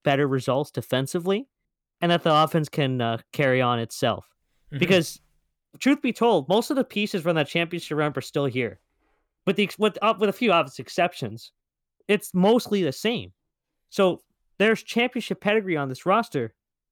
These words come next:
Speaker 1: If this struggles continue, yeah, then it's, uh, no excuses. But like you said, we still need to see more, uh, from them. We need, still need to wait.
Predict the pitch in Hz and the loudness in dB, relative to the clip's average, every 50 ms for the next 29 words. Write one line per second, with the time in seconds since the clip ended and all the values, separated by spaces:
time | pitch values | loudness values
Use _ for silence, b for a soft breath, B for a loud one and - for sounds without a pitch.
0 | _ _ _ _ _ _ _ _ _ - - 208 - - 214 262 262 - - - | _ _ _ _ _ _ _ _ _ -4 -4 -2 0 2 0 0 0 0 -8 -10
1 | - - 233 247 247 247 220 - - 175 151 - 175 185 208 226 254 269 _ _ | -2 0 2 2 2 0 -2 -2 -2 -4 -2 -2 -2 -2 -2 -4 -6 -8 _ _
2 | _ _ _ - 165 226 254 226 175 170 170 160 151 - - 160 147 143 147 139 | _ _ _ -2 2 4 4 4 4 2 0 0 0 -2 0 2 2 2 2 0
3 | 135 - - - 208 202 - - 117 107 - - _ _ _ _ _ _ _ _ | -2 -4 -4 -2 -2 -2 -2 -4 -6 -6 -8 -12 _ _ _ _ _ _ _ _
4 | _ - - 160 165 175 170 - 180 165 - - 233 190 127 113 _ _ _ _ | _ -2 0 2 2 2 0 0 -4 -2 0 2 2 2 0 -2 _ _ _ _
5 | _ _ _ _ _ _ _ _ _ - 147 156 - - 214 202 190 190 190 180 | _ _ _ _ _ _ _ _ _ -8 -6 -6 -2 0 2 2 2 2 0 -2
6 | - - - 180 170 165 160 156 156 156 156 151 147 139 131 127 123 117 - _ | -2 -2 -2 0 0 0 0 0 2 2 2 2 2 2 0 0 0 -2 -4 _
7 | - 156 131 123 113 98 95 98 _ _ _ _ _ _ _ _ - 139 143 151 | -6 -4 -4 -4 -6 -10 -12 -14 _ _ _ _ _ _ _ _ -8 -6 -6 -6
8 | - - - 160 156 147 - - 139 127 123 104 98 - _ | -6 -4 -4 -2 -2 -2 -4 -4 -4 -2 -4 -4 -6 -10 _